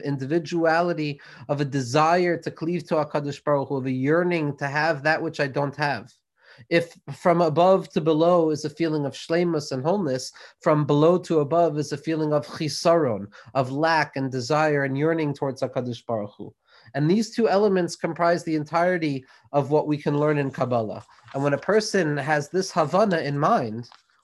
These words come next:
when they look at the writings of Kabbalah, so they have a little bit an easier time understanding what we're looking at. So the Rebbe says as follows,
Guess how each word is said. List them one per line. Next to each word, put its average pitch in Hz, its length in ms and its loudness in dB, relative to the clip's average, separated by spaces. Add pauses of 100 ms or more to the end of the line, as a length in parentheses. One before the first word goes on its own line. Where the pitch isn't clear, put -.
when 131 120 -4
they 131 120 2
look 196 240 0
at 151 100 -2
the 139 60 -2
writings 160 400 0
of 170 140 -2
Kabbalah, 170 600 2 (280)
so - 160 -6
they 180 140 4
have 226 200 4
a 175 60 2
little 185 260 4
bit 185 320 0
an 156 260 0
easier 196 440 0
time 160 480 2
understanding 156 800 0
what 160 180 2
we're 156 140 4
looking 143 380 -2
at. 92 140 -12 (560)
So 180 360 6
the 160 120 4
Rebbe 202 240 6
says 180 280 0
as 151 100 -6
follows, 131 560 -2